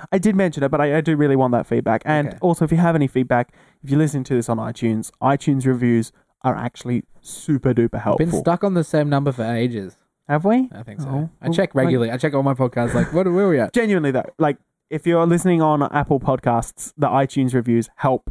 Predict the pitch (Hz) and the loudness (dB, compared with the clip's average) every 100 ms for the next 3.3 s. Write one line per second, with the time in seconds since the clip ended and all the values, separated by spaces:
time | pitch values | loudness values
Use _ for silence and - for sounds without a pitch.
0 | - 131 123 117 104 - - 107 120 113 | -6 0 2 2 0 -4 -6 -2 0 0
1 | 120 104 110 - _ 131 127 117 143 170 | 0 -4 -8 -18 _ -4 0 2 2 2
2 | 202 214 196 185 185 175 156 165 185 196 | 2 2 2 2 0 0 0 2 2 2
3 | 226 202 | 2 0